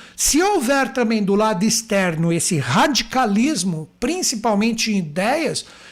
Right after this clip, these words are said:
e isso é projetado pra você e a pessoa que tá jogando isso, seja qual for a experiência importante, você tá engolindo tudo e aceitando, as coisas podem ruir. Já, opa, opa, tem que olhar, dar um tempo, vamos trocar uma ideia, vamos ajeitar,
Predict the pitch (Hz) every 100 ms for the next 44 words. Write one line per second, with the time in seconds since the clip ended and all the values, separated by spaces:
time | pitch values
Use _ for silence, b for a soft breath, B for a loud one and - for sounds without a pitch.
0 | B 190 226 302 - 269 175 - 247 233
1 | 233 - 262 330 - 311 294 269 - 220
2 | 208 180 170 202 208 220 - - 226 262
3 | 277 185 - - - 233 196 214 196 226
4 | 190 190 247 - - B - - 202 226
5 | 247 226 226 208 - 208 202 202 208 202
6 | 196 180 - 277 - B B - 175 -
7 | 294 330 311 285 320 285 - 254 226 214
8 | 208 - 185 175 233 294 202 - 190 180
9 | 202 - 190 190 226 285 262 190 180 B
10 | B - 185 220 240 - 302 254 269 294
11 | 320 311 - 226 226 196 220 240 220 220
12 | - 226 240 269 269 220 226 226 220 214
13 | 208 196 170 185 214 233 226 196 214 202
14 | 175 180 170 - 247 240